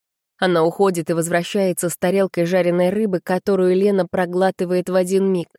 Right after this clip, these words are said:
Такая простая еда, а как вкусно.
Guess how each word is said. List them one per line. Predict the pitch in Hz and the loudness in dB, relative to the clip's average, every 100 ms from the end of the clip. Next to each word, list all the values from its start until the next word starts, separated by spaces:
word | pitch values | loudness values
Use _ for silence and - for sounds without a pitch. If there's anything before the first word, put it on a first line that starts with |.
| _ _ _ _ _ | _ _ _ _ _
Такая | 240 - 233 226 | -6 0 0 0
простая | 233 226 - 233 196 | -2 -2 -4 -2 0
еда, | 175 185 175 208 220 156 | 0 -2 -2 -2 -2 -6
а | 151 | -6
как | 175 160 | -8 -8
вкусно. | - - 220 214 180 | -12 -4 -4 -2 -6